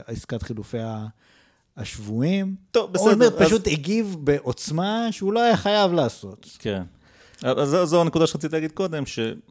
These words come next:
Speaker 2: ה-, נניח כרגע ישראל מול היריבים הנוכחיים שלה, ה-, ה-, הכפתור העוצמה שלה מגיע הרבה יותר גבוה. אה, גם משל החיזבאללה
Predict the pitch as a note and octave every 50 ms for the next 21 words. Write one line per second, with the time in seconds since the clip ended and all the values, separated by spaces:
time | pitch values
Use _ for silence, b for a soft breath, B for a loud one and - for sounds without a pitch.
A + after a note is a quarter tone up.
0 | _ _ _ _ - G2+ - - A2+ G2+ G2+ G2+ G#2+ G#2+ G#2+ G#2+ G#2 G#2 G2+ G2+
1 | G2+ G2+ G2 G2+ G2+ G2 - - - - - - - - - - - - - -
2 | - A2 G#2+ C3 D#3+ G#3 F3+ D#3 - - A#2+ A2 C3+ D#3+ C#3 C3 A2+ G#2+ - -
3 | G#2 B2 C3+ B2 A2+ A#2+ B2+ B2 A2+ G#2+ G2 G#2 G2+ B2+ C#3 C#3 C3 B2 - -
4 | C3 - - C3+ D#3 D#3+ - D#3 B2 A2 G#2 G2+ G2 G2+ G2 G2 F#2+ F#2+ - G2+
5 | F#2+ F#2+ F#2+ F#2+ F#2 F#2 F#2 - - A2+ - - - - F3+ E3+ D3 C3 A#2+ A#2
6 | A2 - A#2 - - C#3 D3+ E3 D#3+ D#3+ C#3+ B2 A2+ A2+ A2+ C3 D3 C3+ A#2+ A#2
7 | C3 A#2+ B2 A2+ G#2 G#2 G2+ G2 A2+ A2 F2 B B B B B B B B B
8 | B B - G#2 G2+ G#2 G#2+ G#2+ A2 C3 C3+ C3+ - C#3 A#2 A2 - A#2+ G#2+ G2
9 | A#2 B2 C3